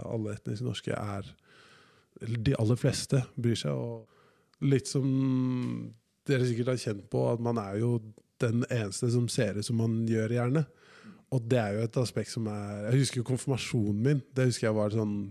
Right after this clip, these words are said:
første sånn clash, typ, hvor, eh, vi hadde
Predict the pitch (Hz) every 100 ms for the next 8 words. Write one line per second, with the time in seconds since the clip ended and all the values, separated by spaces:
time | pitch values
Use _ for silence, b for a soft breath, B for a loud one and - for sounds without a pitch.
0 | - _ - - - - - 127 - 113
1 | 107 107 104 - 117 - - - - 185
2 | 208 - B B B B B B B 131
3 | 127 135 127 131 127 123 127 123 127 110
4 | 107